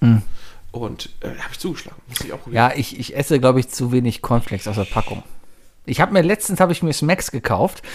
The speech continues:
Speaker 1: weil
Speaker 2: Weil du
Speaker 1: fandst
Speaker 2: wissen
Speaker 1: du
Speaker 2: wolltest, ob's wirk-, ob die Pipi wirklich danach so komisch riecht, ne? Das Pipi.
Speaker 1: Tut das?
Speaker 2: Ja.
Speaker 1: Weiß ich nicht. Ich hatte eigentlich
Speaker 2: Hast du noch
Speaker 1: eine
Speaker 2: welche?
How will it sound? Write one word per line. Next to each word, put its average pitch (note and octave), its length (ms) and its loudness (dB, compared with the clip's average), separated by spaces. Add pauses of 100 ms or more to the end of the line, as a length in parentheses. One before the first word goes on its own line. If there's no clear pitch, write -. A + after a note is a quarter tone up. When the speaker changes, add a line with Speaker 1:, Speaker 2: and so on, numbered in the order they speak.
(140)
Speaker 1:
weil C#3 580 4 (540)
Speaker 2:
Weil D#3+ 160 6
du C#3+ 60 4
Speaker 1:
fandst D3+ 40 2
Speaker 2:
wissen G3 180 4
Speaker 1:
du - 40 0
Speaker 2:
wolltest, F#3+ 180 6
ob's D3 200 -4
wirk-, G3 140 0
ob E3+ 100 2
die D#3 80 -8
Pipi D#3+ 380 -4
wirklich E3+ 200 -2
danach A2+ 240 -2
so - 80 -14
komisch A#2 300 -10
riecht, - 140 -14
ne? D3+ 200 -10
Das D3 160 -6
Pipi. - 300 -14 (180)
Speaker 1:
Tut - 220 4
das? C#4 260 2 (300)
Speaker 2:
Ja. A3+ 560 -4
Speaker 1:
Weiß G#3 240 0
ich G3 160 0
nicht. F#2+ 280 0 (240)
Ich C#3+ 120 4
hatte G#3 120 2
eigentlich G3 120 8
Speaker 2:
Hast E3+ 120 4
du - 40 6
noch F#3+ 80 8
Speaker 1:
eine E3 80 4
Speaker 2:
welche? A#2+ 240 -2